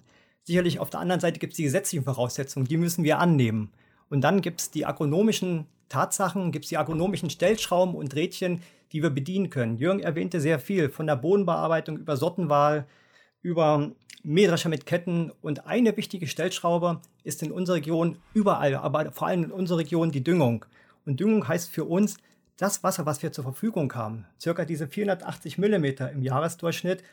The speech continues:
auf unseren guten Böen zu halten, mit diesem Wasser auszukommen und ökonomisch optimale Erträge von den Beständen, von den Feldern zu holen.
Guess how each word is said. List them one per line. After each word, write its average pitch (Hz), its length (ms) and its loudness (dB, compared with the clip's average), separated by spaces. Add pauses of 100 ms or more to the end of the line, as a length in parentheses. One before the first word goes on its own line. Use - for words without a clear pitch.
(260)
auf 135 160 -4
unseren 170 320 2
guten 226 340 2
Böen 202 240 6
zu 156 220 -2
halten, 185 420 0
mit 143 160 -8
diesem 165 320 0 (400)
Wasser 190 420 2
auszukommen 175 680 0 (220)
und 165 240 -4
ökonomisch 175 520 0
optimale 170 500 0
Erträge 156 500 2
von 143 180 -2
den 135 120 4
Beständen, 143 440 -2
von 147 160 -6
den 147 100 -2
Feldern 185 340 4
zu 131 160 -4
holen. 113 320 -4